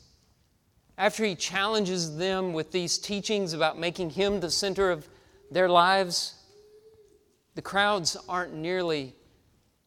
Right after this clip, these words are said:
as large as they were. And that's because he was just a trend. And it makes us wonder, you know, why do I follow Jesus? We need to ask ourselves,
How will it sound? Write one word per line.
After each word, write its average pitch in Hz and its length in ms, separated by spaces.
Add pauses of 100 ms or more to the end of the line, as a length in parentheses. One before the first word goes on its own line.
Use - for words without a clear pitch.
(200)
as 147 180
large 143 500
as 123 180
they 127 160
were. 117 320 (1900)
And 147 80
that's 175 160
because 170 560
he 165 120
was 160 160
just 180 280
a 175 60
trend. 190 500 (1300)
And 165 80
it 202 100
makes 220 340
us 233 180
wonder, 185 560 (100)
you 180 60
know, 175 120
why 202 260
do 220 100
I 226 140
follow 160 420
Jesus? 127 560
We 170 100
need 240 140
to 220 80
ask 196 340
ourselves, 135 720